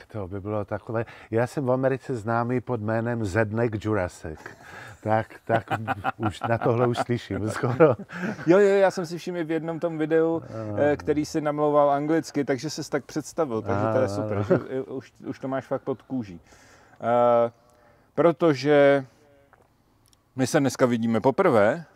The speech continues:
Speaker 2: a, a rovnou takhle jako při rozhovoru, ale já tě samozřejmě znám, protože,
Speaker 1: Podobně.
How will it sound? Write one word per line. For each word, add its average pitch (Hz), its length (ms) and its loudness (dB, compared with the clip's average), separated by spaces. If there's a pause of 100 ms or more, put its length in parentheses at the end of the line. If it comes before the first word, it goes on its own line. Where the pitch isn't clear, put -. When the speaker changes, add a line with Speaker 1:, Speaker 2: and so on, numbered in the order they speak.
(320)
Speaker 2:
a, 107 180 4
a 110 280 2
rovnou 120 300 2
takhle 120 240 0
jako 110 180 -2
při - 180 -6
rozhovoru, 120 580 -2
ale 151 160 6
já 156 160 8
tě 156 140 -2
samozřejmě 151 560 -2
znám, 143 360 -2
protože, 101 400 -4
Speaker 1:
Podobně. 101 320 -2